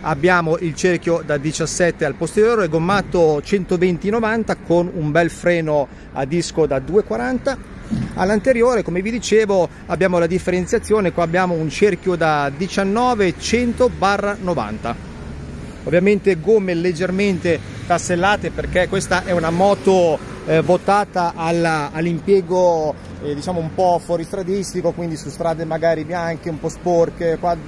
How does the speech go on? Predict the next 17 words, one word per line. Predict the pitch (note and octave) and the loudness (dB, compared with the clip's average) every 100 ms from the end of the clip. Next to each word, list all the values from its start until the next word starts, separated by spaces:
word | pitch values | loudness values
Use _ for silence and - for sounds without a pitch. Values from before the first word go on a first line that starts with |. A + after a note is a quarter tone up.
| E3+ - | -12 -8
chi | |
sa | E3 F#3+ | -2 -2
dare | F3+ F#3 F#3 | 2 2 2
il, | E3+ E3 | 2 0
il | D#3 | 0
gas | E3 E3+ - E3+ D#3+ - - C#3+ | 0 -2 -2 -6 -8 -8 -12 -4
non, | F3 E3+ E3 D#3+ D#3+ - | -4 -2 -4 -6 -6 -8
si | - | -10
toglierà | - F3+ F#3 | -4 -2 0
delle | F3 E3+ | -2 -2
belle | F#3+ | -2
soddisfazioni | F#3 F3 F#3 - C4+ | -4 -6 -6 -2 -2
anche | A3 A#3 G#3+ | -2 -2 -4
senza | - G#3+ - | -4 -4 -4
avere | G3+ G#3+ B3 | -4 -2 -2
a | G3+ | -4
disposizione | F#3 G3 G3 F#3+ - A#3+ A3+ A3+ G3+ | -6 -2 -2 -2 0 0 2 2 0